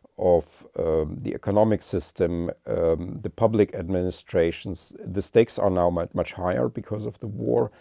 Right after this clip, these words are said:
Um, they are also now linked, uh, much more directly to, um, the prospect of E U membership. We have now,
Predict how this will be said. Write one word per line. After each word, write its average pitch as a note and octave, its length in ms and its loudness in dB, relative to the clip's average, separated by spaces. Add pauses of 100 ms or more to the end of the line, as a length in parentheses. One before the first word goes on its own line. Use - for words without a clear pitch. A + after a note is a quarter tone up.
(480)
Um, G2 560 0
they F#2+ 200 4
are E2+ 180 6
also G#2+ 440 4
now F2+ 280 4
linked, G2+ 760 -2 (100)
uh, F2+ 240 2
much - 300 -2
more A2 160 8
directly F#2 720 2
to, F#2+ 500 0 (100)
um, E2+ 400 -6
the - 80 -4
prospect - 560 0
of - 200 -10
E A2 120 -4
U F#2 140 0
membership. A#2+ 680 0
We F#2 140 -2
have F2+ 140 -4
now, F2+ 320 2